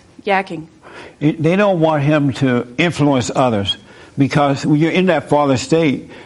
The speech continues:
Speaker 2: you got to have somebody to control so you can feel good about yourself. So it's all about control.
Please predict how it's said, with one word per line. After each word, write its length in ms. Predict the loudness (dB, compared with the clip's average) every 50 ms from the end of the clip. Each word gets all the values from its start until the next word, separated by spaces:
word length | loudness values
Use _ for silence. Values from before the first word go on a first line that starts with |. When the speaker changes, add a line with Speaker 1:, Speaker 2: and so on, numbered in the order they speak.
| -8 -2
Speaker 2:
you 160 | 0 0 0
got 320 | 2 2 0 0 0 0 0
to 80 | 0
have 260 | 2 2 2 0 0
somebody 580 | -2 -2 0 0 0 2 2 2 2 2 0 0
to 180 | -2 0 -2 -2
control 640 | 0 0 -2 -2 0 0 0 0 0 -2 -4 -8 -12 -18 -20 -20 _ -20 -20 -20 -20 -20 -20 _ -20 -20 -20 -10
so 140 | -2 0 2
you 140 | 2 2 2
can 140 | 0 0 0
feel 240 | 0 0 2 2 2
good 220 | 2 0 2 2
about 220 | 2 2 0 0 0
yourself. 520 | -2 -2 -2 0 0 0 0 0 -4 -6 -12 -16 -20 -20 -20 -20 -18 -10
So 200 | -2 0 2 2
it's 140 | 2 0 -2
all 340 | 0 0 0 2 2 2 0
about 420 | 2 2 2 2 2 0 -2 -6
control. 720 | -6 -6 -4 -4 -2 -2 0 0 2 2 0 -2 -4 -8